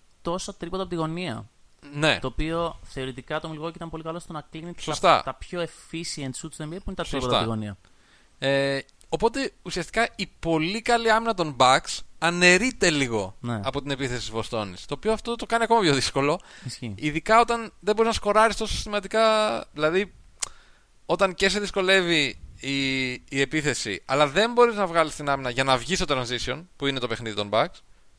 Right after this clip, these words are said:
Speaker 2: και ήτανε τρομερή η Celtics στο transition defense. Δηλαδή, έβλεπες ότι πολλές φορές, όταν έπαιρνε την μπάλα ο Γιάννης, ήταν ήδη τρεις παίκτες πίσω.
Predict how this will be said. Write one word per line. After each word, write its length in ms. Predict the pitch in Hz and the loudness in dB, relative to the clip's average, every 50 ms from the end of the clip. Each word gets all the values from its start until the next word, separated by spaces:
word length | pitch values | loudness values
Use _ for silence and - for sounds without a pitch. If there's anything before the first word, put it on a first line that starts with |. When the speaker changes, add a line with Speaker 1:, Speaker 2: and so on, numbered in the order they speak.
| - _ - - _ _ _ - - | -20 _ -20 -20 _ _ _ -18 -8
Speaker 2:
και 260 | - 135 123 123 120 - - _ - _ _ _ _ _ _ _ - - _ _ _ _ _ - _ _ | 0 0 0 0 0 -4 -12 _ -20 _ _ _ _ _ _ _ -20 -20 _ _ _ _ _ -20 _ _
ήτανε 300 | - 143 147 170 170 160 | -12 -6 -4 -2 -2 -4
τρομερή 540 | - - - 143 135 131 127 120 127 156 185 | -4 -2 0 2 2 4 6 4 6 6 4
η 60 | 160 - - | 2 4 2
Celtics 320 | 123 110 107 98 101 92 | 0 0 0 -2 -8 -8
στο 140 | - - 107 - | -6 -8 -6 -4
transition 520 | 104 104 101 98 101 104 - - 104 95 92 | -2 -2 -2 -4 -6 -8 -8 -8 -8 -8 -8
defense. 280 | 95 92 - 110 131 156 - - - - - - - - - - | -8 -6 -4 -6 -6 -6 -10 -20 -20 -20 -20 -20 -20 -20 -16 -6
Δηλαδή, 200 | - 107 110 123 | -4 -2 2 4
έβλεπες 400 | 135 139 143 151 143 147 135 - | 4 4 2 0 -2 -2 -2 -4
ότι 100 | 123 117 | -6 -10
πολλές 420 | - - 117 120 117 127 139 160 - | -8 0 2 2 4 4 2 0 0
φορές, 440 | - 143 135 147 143 131 - - - - - - - - | -2 0 2 2 0 0 -2 -10 -14 -18 -20 -20 -20 -10
όταν 200 | - - 131 135 | -2 -2 2 4
έπαιρνε 220 | 147 147 175 165 | 4 2 2 -2
την 100 | 156 139 | -2 2
μπάλα 140 | 139 147 143 | 4 4 6
ο 40 | 135 | 6
Γιάννης, 220 | 135 143 139 131 | 6 4 4 2
ήταν 160 | - 175 165 156 | 0 -2 2 2
ήδη 220 | 151 160 160 160 | 2 2 2 -2
τρεις 300 | - - - 131 139 - | -6 -4 -2 0 0 0
παίκτες 320 | - 139 127 - 120 - - | 2 0 -2 -2 -2 -8 -6
πίσω. 380 | - 117 107 - 120 139 170 | -6 -6 -6 -4 -4 -4 -6